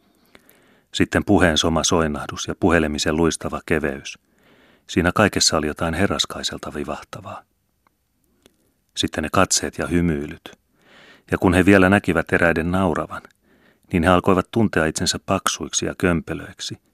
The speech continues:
ja tulivat pahalle tuulelle. "Eikö ne niitä vaunuja jo saa?" sanoi Vihtori melkein tiuskaisten Uutelalle. "No, no, pian ne siitä joutuu", puheli Uutela liittyen heidän seuransa kävelemään.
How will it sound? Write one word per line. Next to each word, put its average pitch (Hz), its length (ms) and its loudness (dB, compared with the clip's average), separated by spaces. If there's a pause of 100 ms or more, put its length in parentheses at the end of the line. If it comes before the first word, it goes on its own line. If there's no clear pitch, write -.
(220)
ja - 120 -20
tulivat 73 360 -8
pahalle 78 360 -2 (140)
tuulelle. - 540 -12 (1000)
"Eikö 107 200 6
ne 110 120 8
niitä 107 260 6
vaunuja 85 400 6
jo 78 140 2
saa?" 76 340 2 (520)
sanoi 76 300 -4
Vihtori 78 380 -2
melkein 73 360 -4
tiuskaisten - 680 -2
Uutelalle. 78 600 -10 (1080)
"No, 85 200 4
no, 95 280 4 (220)
pian 85 220 4
ne 92 100 4
siitä 92 300 4
joutuu", 76 540 -2 (360)
puheli 76 320 0
Uutela 73 440 0
liittyen 73 400 -6
heidän 76 240 -6
seuransa 73 480 -2
kävelemään. 76 640 -4